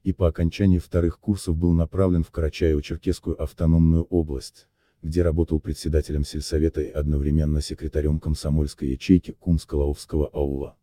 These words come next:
В тысяча девятьсот двадцать восьмом году был избран членом окрисполкома и окружкома партии, работал в окружной милиции в городе Кисловодск.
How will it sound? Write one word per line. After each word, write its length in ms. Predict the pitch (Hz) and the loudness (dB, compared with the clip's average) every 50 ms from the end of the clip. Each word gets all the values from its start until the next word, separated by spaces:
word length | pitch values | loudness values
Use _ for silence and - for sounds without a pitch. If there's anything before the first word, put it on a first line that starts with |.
| _ _ _ _ | _ _ _ _
В 120 | - - | -20 -6
тысяча 360 | - - 113 - 113 - - 101 | 2 2 2 2 2 0 2 4
девятьсот 460 | 101 98 98 - - - 101 92 87 | 6 6 4 4 4 2 4 4 4
двадцать 400 | 90 90 98 98 - - - - | 4 2 2 2 0 -6 -4 -2
восьмом 380 | 80 78 - - 90 92 90 | -2 0 2 4 4 4 4
году 280 | 85 85 80 82 95 92 | 4 2 2 2 2 2
был 260 | 87 85 95 98 98 | 2 2 0 0 0
избран 380 | 101 110 107 95 92 95 90 87 | 2 0 0 0 2 2 2 2
членом 400 | - - 85 85 82 82 80 80 | 0 0 0 2 2 2 0 -2
окрисполкома 800 | - - - 82 - - - 82 80 - - - 117 104 95 85 | -4 -8 -8 -8 -8 -4 -4 -4 -4 -2 0 2 4 4 4 4
и 80 | - | 0
окружкома 640 | 82 78 76 - - 80 - - - 98 90 87 82 | -2 -4 -4 -4 -4 -6 -6 -2 0 2 4 2 2
партии, 500 | - - 92 78 - - - - - - _ _ _ _ _ - | 0 -2 -4 -4 -4 -6 -14 -14 -14 -14 _ _ _ _ _ -8
работал 440 | - 80 76 76 92 95 - 87 85 | -4 -4 0 0 0 2 2 2 2
в 60 | 80 | 2
окружной 460 | 78 - - 80 76 78 80 80 78 | 0 -2 -2 -4 0 2 2 2 2
милиции 460 | 76 78 78 87 92 - - - 80 76 | 2 2 2 0 0 -2 -2 -2 -2 -2
в 120 | 71 73 | -2 -4
городе 360 | 76 85 80 76 73 73 73 | -2 -2 0 0 0 -2 -4
Кисловодск. 760 | - - 71 - - 85 76 71 71 67 - - _ _ | -8 -8 -10 -4 -2 -2 -2 -2 -2 -6 -8 -14 _ _